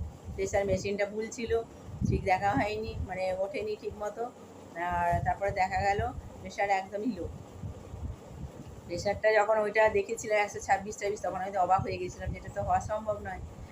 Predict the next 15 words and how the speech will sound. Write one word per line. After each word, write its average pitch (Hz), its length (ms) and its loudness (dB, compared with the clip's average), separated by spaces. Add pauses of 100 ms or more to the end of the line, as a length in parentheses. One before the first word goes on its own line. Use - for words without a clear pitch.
(300)
হ্যাঁ, 196 240 4 (120)
তারপরে 190 460 -2
দেখলাম 185 460 0
কি 196 200 -6 (300)
যে 180 160 0
না, 175 200 -4 (640)
ওটা 185 220 6
নয়, 170 280 2 (520)
ওটা - 160 2
ভুল 220 300 0
ছিল। 170 200 -6 (2500)
প্রেশারটা - 380 -2
খুব 277 240 2
লো 208 160 4 (200)
একদম 156 340 -2